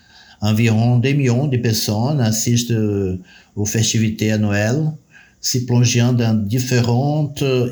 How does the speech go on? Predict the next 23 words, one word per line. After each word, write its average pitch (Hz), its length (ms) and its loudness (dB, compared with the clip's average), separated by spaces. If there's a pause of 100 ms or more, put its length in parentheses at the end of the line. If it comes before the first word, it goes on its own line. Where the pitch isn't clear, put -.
styles 135 420 0
musicaux, 123 760 0 (300)
dans 120 260 4
une 123 220 4
joie, 117 880 0
euh, 101 680 0 (240)
extrêmement 127 840 2
contagieuse, 110 800 0 (100)
né? 87 120 -4 (380)
Euh, 117 240 2
j'en 131 180 2
profite 233 540 -2
pour 185 140 0
inviter 147 640 -2 (680)
les 110 180 0
Canadiens 113 580 0
à 131 80 0
participer 113 680 -2
dans 117 180 0
les 110 220 0
années 107 280 0
à 120 80 2
venir 113 520 0